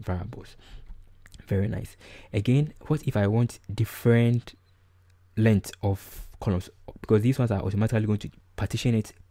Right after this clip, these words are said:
per, into half, right? If I say two, it's going to automatically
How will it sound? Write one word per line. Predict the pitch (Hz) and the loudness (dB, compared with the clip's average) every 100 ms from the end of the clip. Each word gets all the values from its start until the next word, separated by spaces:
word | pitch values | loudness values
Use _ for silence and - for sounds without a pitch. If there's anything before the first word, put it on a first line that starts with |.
| _ | _
per, | 117 110 104 - - - _ - - - _ | 2 4 2 -2 -16 -20 _ -20 -20 -20 _
into | 110 104 | -2 0
half, | 104 101 - | 0 -2 -2
right? | 98 101 - | -4 -6 -10
If | 110 - | -12 -6
I | 90 | -4
say | 98 139 | 0 0
two, | 139 117 | 0 -2
it's | 113 | -2
going | 117 | -2
to | 113 | -2
automatically | 95 101 - 104 - | -2 -2 -2 -4 -4